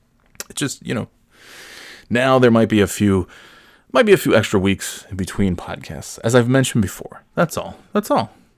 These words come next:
Because, uh, yeah, the only difference between this summer and last summer is I just can't, I can't get all my hours in. I can't front load my week like I could last year.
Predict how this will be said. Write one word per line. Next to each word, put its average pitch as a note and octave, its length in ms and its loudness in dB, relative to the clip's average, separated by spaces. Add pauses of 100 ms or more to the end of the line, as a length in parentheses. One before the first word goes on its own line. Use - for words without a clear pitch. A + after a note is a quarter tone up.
Because, B2+ 560 2 (560)
uh, B2 340 4
yeah, C3 200 2 (760)
the A#2+ 100 -2
only C3+ 160 0
difference C#3+ 380 0
between B2+ 380 0
this C3 160 0
summer C#3+ 320 0
and A#2+ 100 0
last C3 240 0
summer C#3 240 0
is G2 160 -2
I F#2+ 80 2
just G#2 260 0
can't, A2 400 0 (720)
I A2 60 -8
can't C#3+ 320 -2
get A#2+ 140 4
all B2+ 140 4
my A2+ 220 4
hours G#2+ 460 2
in. G#2 380 2 (1000)
I A2 60 -8
can't D3+ 240 -2
front - 300 2
load A2 220 8
my G2+ 120 4
week F#2+ 380 -4 (460)
like G#2 120 0
I G2 80 4
could F#2+ 200 2
last F2+ 320 -4
year. E2 160 -12